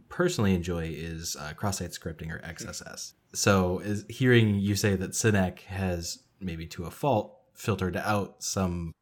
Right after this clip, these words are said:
often perceived harmless type of bug class, is that a cross-site scripting sort of being filtering out or things like that?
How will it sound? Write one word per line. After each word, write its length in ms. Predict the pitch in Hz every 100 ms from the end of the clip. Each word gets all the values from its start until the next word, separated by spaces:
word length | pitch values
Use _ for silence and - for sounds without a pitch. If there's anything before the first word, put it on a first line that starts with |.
| -
often 320 | 95 - 92
perceived 800 | 98 92 - 107 98 92 90 - - _ _
harmless 580 | 104 98 92 - - - _ _ _
type 300 | - 92 87
of 160 | 87 82
bug 160 | 117 113
class, 420 | 95 85 85 - _ _ _
is 100 | 107
that 100 | 95
a 200 | 90 85 - _ _
cross-site 320 | - 101 95 156
scripting 720 | - - 170 170 170 165 160
sort 240 | 160 156
of 220 | 151 147 - _
being 200 | 156 156
filtering 440 | 151 151 151 143 139
out 300 | 131 131 -
or 540 | 98 92 90 90 92 _ _ _
things 180 | 104 92
like 140 | 87
that? 200 | 95 101